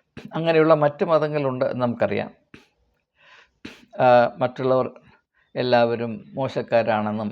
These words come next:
അവരെല്ലാം നരകത്തിൽ പോകുമെന്നും, ആ, ക്രിസ്തു മതം അങ്ങനെ ഒരു മതമായിപ്പോയി. അതുകൊണ്ടാണ് ഞാൻ പറയുന്നത് എനിക്കതിൽ താല്പര്യമില്ല എന്ന് പറയാൻ കാര്യം. അത് ക്രിസ്തുവിൻ്റെ ആ-, ആത്മീയ ദർശനവുമായി പുലബന്ധം പോലുമില്ല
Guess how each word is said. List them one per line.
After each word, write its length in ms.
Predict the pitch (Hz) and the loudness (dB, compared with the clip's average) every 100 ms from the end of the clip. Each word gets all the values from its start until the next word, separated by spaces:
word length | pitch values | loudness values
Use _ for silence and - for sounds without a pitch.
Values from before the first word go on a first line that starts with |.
| - | -8
അവരെല്ലാം 500 | 139 127 123 113 113 | -2 0 0 -2 0
നരകത്തിൽ 440 | 117 120 123 123 117 | 0 0 -2 -4 -8
പോകുമെന്നും, 640 | - 113 110 107 107 123 214 _ _ _ _ _ _ - | -4 -4 -2 -4 -6 -10 -12 _ _ _ _ _ _ -6
ആ, 100 | 107 117 | -4 -4
ക്രിസ്തു 400 | 120 139 - - | -4 -8 -6 -2
മതം 320 | 123 120 135 139 | 2 2 2 -4
അങ്ങനെ 260 | 123 123 123 | -8 -6 -2
ഒരു 120 | 120 120 | -2 0
മതമായിപ്പോയി. 840 | 120 117 123 113 113 113 113 135 - - - _ _ _ _ - | 0 2 2 0 -2 -2 -2 -4 -8 -18 -20 _ _ _ _ -6
അതുകൊണ്ടാണ് 340 | 135 131 120 120 | -2 4 4 2
ഞാൻ 140 | 123 | -4
പറയുന്നത് 420 | 120 120 127 131 127 | -2 -2 -2 -2 -2
എനിക്കതിൽ 420 | 123 120 127 123 - - | -4 -4 -4 -4 -8 -2
താല്പര്യമില്ല 640 | 120 123 135 139 127 120 | 0 0 0 -2 -2 -6
എന്ന് 220 | - - | -8 -8
പറയാൻ 280 | 123 110 107 | -6 -4 -4
കാര്യം. 320 | - - - _ - - | -6 -10 -10 _ -20 -10
അത് 160 | 117 120 | -8 -6
ക്രിസ്തുവിൻ്റെ 720 | 127 131 - 165 151 143 165 262 - - _ _ _ - | -6 -8 -2 0 0 0 -2 -4 -20 -20 _ _ _ -8
ആ-, 220 | 135 127 - - | -6 -6 -8 -4
ആത്മീയ 360 | 127 135 151 | -2 -2 0
ദർശനവുമായി 680 | 143 139 117 135 139 131 135 | 0 0 -2 -4 -2 0 -2
പുലബന്ധം 720 | 139 131 135 160 160 160 165 151 | -4 -2 2 4 2 2 0 4
പോലുമില്ല 460 | 147 135 123 120 | 2 2 -4 -4